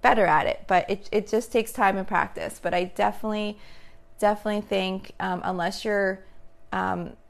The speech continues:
a certain type of person that's just super, um,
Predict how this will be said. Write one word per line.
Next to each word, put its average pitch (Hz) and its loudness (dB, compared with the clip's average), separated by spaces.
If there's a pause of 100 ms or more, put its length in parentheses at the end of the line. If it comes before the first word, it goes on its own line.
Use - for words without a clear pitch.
(180)
a 185 -4
certain 208 0
type 208 2
of - -8
person 208 0
that's 185 -4
just - -4
super, 202 0
um, 170 -4